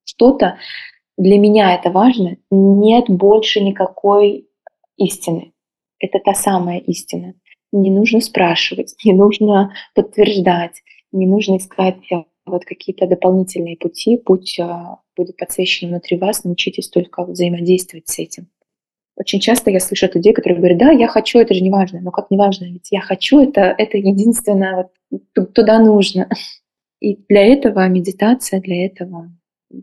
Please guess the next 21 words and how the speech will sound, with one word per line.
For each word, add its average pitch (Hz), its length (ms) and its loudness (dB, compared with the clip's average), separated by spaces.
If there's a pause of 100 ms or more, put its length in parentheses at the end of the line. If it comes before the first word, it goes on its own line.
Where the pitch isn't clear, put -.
всё, - 180 -14
что, 170 420 -10
всё, 196 240 -4
что 196 220 -10
вам 180 420 -6
может 170 460 -10
помочь. 165 500 -12
Тишина, 185 640 -4 (380)
какое-то 170 220 -4
честное 180 400 -6
взаимодействие 175 800 -6
с 185 100 -20
собой. 185 220 -6
Кто-то, - 280 -4
опять 165 280 -6
же, - 100 -8
пишет, - 480 -8
кто-то - 320 -12 (100)
просто, 175 280 -10 (720)
м, 170 260 -20
рассуждает. 185 760 -4